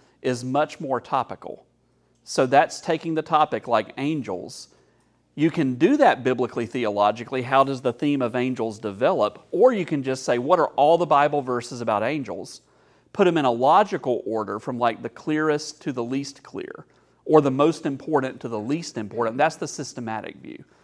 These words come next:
So it's more topical versus the biblical view, which is more thematic. Does that make sense? And they're meant to be complementary to each other.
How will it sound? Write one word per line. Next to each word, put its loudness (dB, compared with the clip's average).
So 2
it's 2
more 2
topical -4
versus 0
the 0
biblical -4
view, -4
which -6
is -12
more -4
thematic. -12
Does -10
that 0
make -8
sense? -12
And -2
they're 0
meant -4
to -10
be -2
complementary -4
to -10
each -14
other. -14